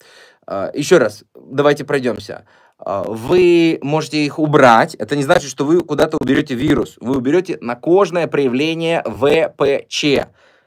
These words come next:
Вы уберёте на кожное проявление бородавок, которые передаются не обязательно половым путём, а контактно. Э, даже если дома у одного члена семьи есть В П Ч, который он схлопотал в бане после похода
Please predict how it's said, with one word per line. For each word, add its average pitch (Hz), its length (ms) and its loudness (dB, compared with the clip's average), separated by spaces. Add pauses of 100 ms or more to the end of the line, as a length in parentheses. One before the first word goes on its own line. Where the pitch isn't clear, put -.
(540)
Вы 151 120 4
уберёте 160 360 2
на 143 100 -4
кожное 175 460 2
проявление 151 640 0
бородавок, 139 1300 2 (380)
которые 151 340 0
передаются 147 580 -2
не 139 80 -4
обязательно 147 360 -4
половым 135 340 -2
путём, 180 380 -4
а 135 120 0
контактно. 139 1120 2 (340)
Э, 117 480 -2
даже 175 460 6
если 185 240 0
дома 147 520 2
у 123 200 0
одного 147 520 2
члена 151 340 -4
семьи 147 400 -6
есть 120 440 -6
В 113 260 -4
П 131 140 -8
Ч, 131 180 -4
который 117 300 -6
он 113 80 -8
схлопотал 117 500 -2
в 104 140 -14
бане 156 500 4 (260)
после 131 300 -4
похода 123 600 2